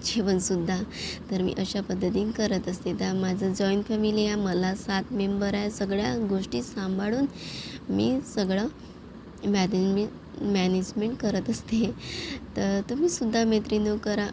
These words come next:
अशीच पद्धतीने अभ्यास. कोणताही टॉपिक जसं म-, अ, आपल्याला दुपारची वेळ आहे आणि घर-, घरी सगळेजण असतात, तर सगळ्यात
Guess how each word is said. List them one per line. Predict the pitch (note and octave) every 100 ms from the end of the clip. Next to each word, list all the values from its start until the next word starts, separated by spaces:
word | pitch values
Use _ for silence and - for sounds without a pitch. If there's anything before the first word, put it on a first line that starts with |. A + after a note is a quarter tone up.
| -
अशीच | G3+ G#3
पद्धतीने | - G#3 F#3+ F#3+ G3 G3+ -
अभ्यास. | G#3 G3 F#3 F#3 F#3+ D#3+ D#3+ - _ _ _ _ - - -
कोणताही | A#3 A3 B3 B3+ B3+
टॉपिक | A3+ G#3+ G#3+ G3+
जसं | G#3+ G#3+ A#3+
म-, | A3+ A3
अ, | - G#3+ A3 G#3 -
आपल्याला | G3+ A3 A3 A3+
दुपारची | G#3+ G#3+ G#3+ G#3+ A3
वेळ | G#3+ G#3
आहे | G#3+ G#3+
आणि | G#3+
घर-, | A3 A#3+ G#3 G#3 - -
घरी | A3 G#3+ A3
सगळेजण | A3 G3 G#3 G#3+ G#3 G#3
असतात, | G#3 G3+ - G3+ -
तर | A3 A3 A3+ - - - -
सगळ्यात | A3+ G#3